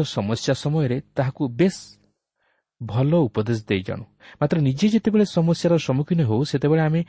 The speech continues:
ନିଜକୁ ନିଜେ ଉପଦେଶ ଦେଇପାରୁନା। ଆମମାନେ ଧୈର୍ଯ୍ୟହରା ହୋଇଯାଉ, ବ୍ୟତିବ୍ୟସ୍ତ ହୋଇଯାଉ, ଆମମାନଙ୍କର ମାନସିକ ସ୍ଥିରତା ରହେ ନାହିଁ।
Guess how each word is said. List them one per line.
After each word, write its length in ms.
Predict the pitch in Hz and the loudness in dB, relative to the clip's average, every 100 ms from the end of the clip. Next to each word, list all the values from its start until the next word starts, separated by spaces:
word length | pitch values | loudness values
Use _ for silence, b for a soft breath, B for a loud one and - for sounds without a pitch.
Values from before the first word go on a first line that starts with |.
| B B B | B B B
ନିଜକୁ 300 | 160 190 214 | 0 2 2
ନିଜେ 220 | 175 143 | 2 4
ଉପଦେଶ 360 | 147 - 120 156 143 | 2 2 0 0 0
ଦେଇପାରୁନା। 440 | 160 175 156 107 - _ _ _ _ _ _ _ _ 151 | -2 0 -4 -6 -12 _ _ _ _ _ _ _ _ 0
ଆମମାନେ 440 | 151 170 151 101 170 - _ _ _ _ _ _ - | 4 4 2 0 -8 -18 _ _ _ _ _ _ -12
ଧୈର୍ଯ୍ୟହରା 540 | 113 143 143 196 202 | -2 -2 2 2 2
ହୋଇଯାଉ, 340 | 147 107 - 78 _ _ _ _ _ _ _ | -2 -4 -8 -12 _ _ _ _ _ _ _
ବ୍ୟତିବ୍ୟସ୍ତ 460 | 165 - 220 214 - | -2 2 0 0 -2
ହୋଇଯାଉ, 320 | 117 101 - - _ _ _ B B - | -8 -8 -12 -20 _ _ _ B B -2
ଆମମାନଙ୍କର 380 | 127 123 120 | 0 2 0
ମାନସିକ 480 | 110 104 120 139 131 | 0 0 -2 -4 -6
ସ୍ଥିରତା 500 | 131 - 123 127 147 143 | -8 -8 -4 -2 0 -2
ରହେ 200 | 120 107 | -4 -6
ନାହିଁ। 180 | 95 | -8